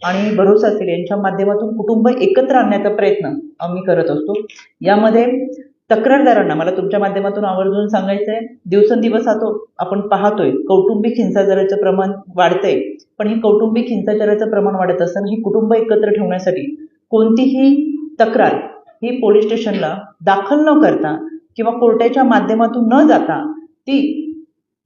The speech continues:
पोलीस स्टेशनची पायरी चढण्यापूर्वी आणि कोर्टाची पायरी चढण्यापूर्वी भरोसा सेलच्या माध्यमातून आणि समुपदेशन केंद्राच्या माध्यमातून त्यांच्यामध्ये समेट घडून, समझोता घडून ते कुटुंब एकत्र आलं पाहिजे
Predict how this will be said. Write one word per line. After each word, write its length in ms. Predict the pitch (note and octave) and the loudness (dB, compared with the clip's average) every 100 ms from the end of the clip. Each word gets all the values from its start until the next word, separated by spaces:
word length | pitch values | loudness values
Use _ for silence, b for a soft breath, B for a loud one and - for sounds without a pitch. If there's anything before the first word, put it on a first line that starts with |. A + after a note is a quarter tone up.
| _ - | _ 0
पोलीस 220 | A3 B3+ | 2 2
स्टेशनची 400 | C4 C4 B3 B3+ | 2 0 0 0
पायरी 340 | C4+ A#3 A#3 | 2 2 0
चढण्यापूर्वी 580 | A3+ A3 A3+ A#3 A#3 A3+ | -2 0 -2 -2 -2 -2
आणि 240 | A3+ A3+ | -2 -2
कोर्टाची 380 | A3+ A3 A3 A3+ | 0 2 2 0
पायरी 320 | B3+ A3+ G#3+ A3+ | 2 2 0 0
चढण्यापूर्वी 520 | G#3+ G#3 A3 A3 A3+ | 0 0 0 -2 0
भरोसा 420 | F#3+ G3+ A3+ B3+ | 0 2 2 2
सेलच्या 340 | B3+ A3+ G#3+ | 0 -2 -2
माध्यमातून 580 | G#3 G3 G3 G3 G3+ G#3+ | 0 -2 0 -2 -2 -6
आणि 180 | G3+ G#3+ | -6 -6
समुपदेशन 560 | A3 G3 G#3 A#3 B3+ B3 | -6 -4 -2 -2 0 0
केंद्राच्या 480 | A#3 G3+ G#3 G#3+ | 0 2 2 2
माध्यमातून 840 | G#3+ F#3+ F#3 C4 - - F3 - - _ _ _ | 0 0 2 2 2 0 -4 -8 -12 _ _ _
त्यांच्यामध्ये 540 | G3+ G3+ A3+ A#3 A3 A#3+ | -8 -4 -4 -2 -2 0
समेट 280 | A#3+ A3+ C4 | 4 4 4
घडून, 420 | A3+ F#3+ G3 - | 2 2 0 -2
समझोता 420 | G#3 G3+ B3 A3+ | -2 0 2 0
घडून 260 | G3+ G3+ G#3+ | 2 0 0
ते 160 | A#3+ | -2
कुटुंब 300 | G3 G3 G3 | -2 -2 0
एकत्र 360 | F#3 G3 A3 A#3+ | 0 0 0 2
आलं 180 | G3 - | 2 0
पाहिजे 460 | D#3+ D3+ D3+ D3+ | -2 -2 -4 -8